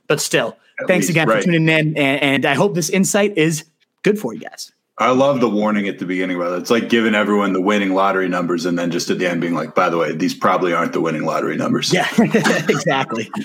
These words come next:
Speaker 2: Listen at your, uh, own, uh, at your own risk, whatever. All right, we're gonna get right into it. The guy that is supposedly number one, uh, as far as our winners, but maybe not.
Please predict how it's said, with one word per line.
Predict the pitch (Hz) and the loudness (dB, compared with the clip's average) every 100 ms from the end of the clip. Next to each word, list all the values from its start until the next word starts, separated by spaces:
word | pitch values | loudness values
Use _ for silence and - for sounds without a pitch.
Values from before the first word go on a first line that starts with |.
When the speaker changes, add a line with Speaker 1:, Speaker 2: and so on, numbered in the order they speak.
| - - _ _ - - - - - | -12 -20 _ _ -16 -12 -12 -14 0
Speaker 2:
Listen | - 135 135 120 | 4 4 6 4
at | 107 | 4
your, | 110 101 | 4 4
uh, | 98 92 90 - - - | 4 2 0 -2 -6 -2
own, | 104 92 82 | 0 0 2
uh, | |
at | 90 - 95 | 0 2 2
your | 92 92 | 2 2
own | 85 | 0
risk, | 78 - | -4 0
whatever. | 107 95 80 80 | 2 2 0 -2
All | 127 | 0
right, | 117 - 123 | 0 2 2
we're | |
gonna | 143 | 4
get | 143 151 | 4 4
right | 143 139 | 4 2
into | 139 143 123 | 2 2 0
it. | |
The | 113 | 2
guy | 110 139 143 | 2 2 2
that | 131 | 2
is | 123 110 - _ _ | 0 -2 -8 _ _
supposedly | - 147 143 226 247 151 104 104 107 - _ | -2 -2 2 2 2 0 0 -2 -2 -10 _
number | 113 143 156 139 | 0 2 2 2
one, | 143 131 110 117 - _ _ | 2 2 0 -4 -10 _ _
uh, | 104 101 101 | -2 0 0
as | 107 - | -4 -2
far | 120 117 | 0 2
as | 104 | 0
our | 104 | 0
winners, | 104 101 123 - | 0 -2 -2 -4
but | _ 107 117 | _ 0 2
maybe | 131 135 | 2 2
not. | 113 101 - | 2 0 -4